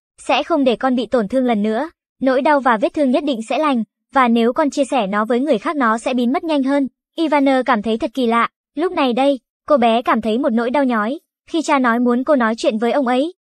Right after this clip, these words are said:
chia sẻ những vết thương và nỗi đau, cô cảm thấy như trái tim mình, nó ngứa như bị cắn. Ivana chủ động đưa tay chạm vào mặt Vicente. "Cha sẽ ở cạnh con sao?"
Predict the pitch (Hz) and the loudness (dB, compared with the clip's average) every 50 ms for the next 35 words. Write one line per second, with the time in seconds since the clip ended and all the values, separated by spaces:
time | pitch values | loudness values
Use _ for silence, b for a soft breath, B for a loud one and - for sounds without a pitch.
0 | _ _ - - 330 302 - 320 269 226 196 214 226 226 254 339 381 - 320 294 | _ _ -6 -4 -4 -2 0 0 0 0 0 -2 -2 -2 -2 -4 -4 -2 0 0
1 | 269 254 233 240 214 208 220 220 240 294 285 285 285 277 _ _ _ _ _ - | 0 2 0 0 0 0 -2 -2 0 2 2 0 0 -2 _ _ _ _ _ 0
2 | 302 285 294 269 220 233 233 220 233 254 311 311 - 277 233 226 226 311 294 277 | 0 2 2 0 0 0 0 0 0 0 -2 -2 -2 -2 -2 -2 -2 -2 0 2
3 | 269 240 233 226 - _ _ _ _ - 240 240 233 240 247 247 247 233 233 262 | 2 2 0 -2 -4 _ _ _ _ -4 -2 0 2 2 2 2 2 2 2 0
4 | 294 330 254 262 220 - 233 220 208 240 311 _ _ _ _ _ - 330 294 302 | 0 -2 -2 -4 -4 -2 -4 -4 -4 -4 -8 _ _ _ _ _ -4 -2 0 2
5 | 294 277 277 262 254 247 - 277 220 233 226 202 226 269 277 269 285 269 254 - | 2 2 2 2 2 0 0 -2 -2 0 -2 0 2 2 2 2 2 0 0 -2
6 | 285 220 214 220 233 220 220 226 220 - 262 262 233 - 269 254 226 269 262 262 | -2 -2 0 0 0 2 0 -2 -2 -2 -4 -4 -2 -2 -4 -4 -2 -2 -2 -4
7 | 247 - _ _ _ _ - - 311 294 277 - 269 - 285 240 - 247 196 226 | -4 -8 _ _ _ _ -2 0 0 0 0 0 -2 -2 -2 -2 -2 -4 -4 -2
8 | - 269 262 233 - 285 277 285 311 | -2 -2 -2 -2 -2 0 0 0 -2